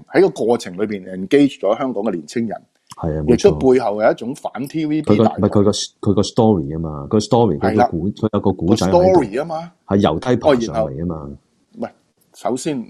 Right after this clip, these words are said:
Speaker 1: 你由大台出道，你已經冇咗 underdog 呢一個噉樣嘅形象㗎喇喎。
Speaker 2: 嗯。
Speaker 1: 大台係欺凌人㗎喎，而家係。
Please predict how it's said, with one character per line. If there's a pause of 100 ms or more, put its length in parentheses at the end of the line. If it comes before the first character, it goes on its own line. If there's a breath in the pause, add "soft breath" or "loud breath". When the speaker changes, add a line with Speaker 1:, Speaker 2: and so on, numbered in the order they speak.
Speaker 1:
你
由
大
台 (240)
出 (120)
道，
你
已
經
冇
咗
underdog
呢
一 (120)
個 (120)
噉 (100)
樣
嘅
形 (100)
象
㗎
喇
喎。
Speaker 2:
嗯。 (200)
Speaker 1:
大
台
係
欺
凌
人
㗎
喎，
而
家
係。